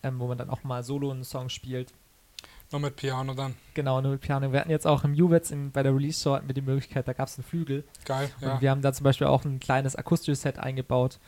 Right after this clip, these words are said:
Speaker 1: ähm, wo dann der Flügel auf der anderen Seite vom Raum stand und wir haben wirklich komplett unverstärkt quasi einen Song gespielt. Das
Speaker 2: Wow.
Speaker 1: war auch echt ein richtig schöner Moment.
Speaker 2: So gänsehautmäßig, ne?
Speaker 1: Ja, doch. <laughs>
Speaker 2: Gibt's bei dir irgendwelche bestimmte Rituale, die du machst vor einem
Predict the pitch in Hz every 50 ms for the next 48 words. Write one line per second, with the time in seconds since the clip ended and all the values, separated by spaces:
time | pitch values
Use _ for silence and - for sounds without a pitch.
0 | - - _ - - 127 123 120 127 131 135 127 127 123 - - 147 135 143 127
1 | 127 - - - - 147 147 139 131 127 127 131 131 - 135 127 120 120 127 127
2 | - - 131 127 131 - 131 131 131 127 131 147 139 - - - - 135 131 135
3 | 127 - - - _ _ 160 160 160 - - 135 - - 135 131 135 - - -
4 | - - 123 123 120 - 131 127 123 123 - - 135 135 131 127 - - - 131
5 | 131 131 - - - - - - - - - - 131 131 135 151 143 135 131 -
6 | - 151 151 151 - - 139 123 123 - - - - 139 127 120 120 120 120 120
7 | 120 127 - - _ - - - - 120 - 135 135 135 127 143 139 135 143 135
8 | 147 143 143 135 - - - - - 120 123 123 - - - - - _ - -
9 | - - - - - - 156 - - - - - - - - - - 131 - -
10 | - - - - - - 156 - - - - 147 - 127 143 156 180 196 185 160
11 | 151 147 151 156 143 - - 165 160 151 - - 131 - - 156 147 139 135 156
12 | 156 135 147 151 147 - 139 135 131 123 123 135 160 175 165 151 147 147 143 151
13 | 143 143 143 143 147 151 143 135 135 131 - - - - - 135 131 131 131 131
14 | 131 131 131 131